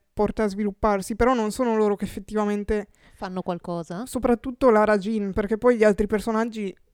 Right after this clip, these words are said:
Speaker 1: le ruotano attorno, ma lei dovrebbe essere la protagonista. Anche il fatto che, cioè, sì, poi c'è un ragazzo fi-, fisso che è il suo fidanzato, però, eh, ce ne sono tanti.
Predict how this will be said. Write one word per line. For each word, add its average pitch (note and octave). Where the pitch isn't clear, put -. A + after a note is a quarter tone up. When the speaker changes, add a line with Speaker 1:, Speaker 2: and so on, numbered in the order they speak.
Speaker 1:
le G3
ruotano G#3
attorno, G#3
ma F#3+
lei G3
dovrebbe F#3
essere F#3+
la G3
protagonista. G3
Anche G3+
il A3
fatto G#3+
che, G#3
cioè, G3+
sì, G#3
poi A#3+
c'è A#3
un G3+
ragazzo G3
fi-, G3+
fisso G#3
che G3+
è G3
il F#3+
suo -
fidanzato, G3+
però, G#3
eh, F#3+
ce G#3
ne G3
sono G3+
tanti. G3